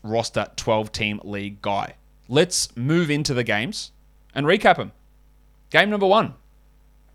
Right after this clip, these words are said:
the New York Knicks and the Philadelphia seventy-sixers. The Knicks end up getting the victory,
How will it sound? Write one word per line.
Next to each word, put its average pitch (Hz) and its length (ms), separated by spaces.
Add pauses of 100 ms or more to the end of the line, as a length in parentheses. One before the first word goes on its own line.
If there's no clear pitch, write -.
(340)
the 139 80
New 160 80
York 185 200
Knicks - 460 (560)
and 135 140
the 131 40
Philadelphia 165 640
seventy-sixers. 156 1000
The 120 100
Knicks 151 480
end 156 180
up 135 220
getting 143 280
the 135 60
victory, 143 440